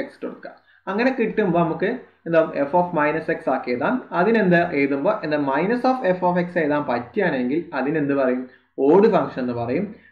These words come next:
ചില കേസിൽ നമുക്ക് എങ്ങനെ എഴുതാം? f of x തന്നെ കിട്ടും. അപ്പൊ അങ്ങനെ പറയുമ്പോ അതിനെ എന്താണ്? ഈവൻ ഫംഗ്ഷൻ എന്ന് പറയാം. നമുക്ക് കുറച്ച് എക്സാമ്പിൾ ചെയ്യാം. ഫസ്റ്റ് ക്വസ്റ്റ്യൻ, classify each of the following function as even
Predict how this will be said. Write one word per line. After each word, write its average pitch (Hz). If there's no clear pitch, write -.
ചില 180
കേസിൽ 196
നമുക്ക് 185
എങ്ങനെ 175
എഴുതാം? 165
f -
of 147
x -
തന്നെ 139
കിട്ടും. -
അപ്പൊ -
അങ്ങനെ 202
പറയുമ്പോ 160
അതിനെ 156
എന്താണ്? 131
ഈവൻ 254
ഫംഗ്ഷൻ 131
എന്ന് 123
പറയാം. 117
നമുക്ക് 196
കുറച്ച് -
എക്സാമ്പിൾ 120
ചെയ്യാം. 120
ഫസ്റ്റ് 190
ക്വസ്റ്റ്യൻ, 147
classify 214
each 262
of 247
the 262
following 220
function 170
as 147
even 220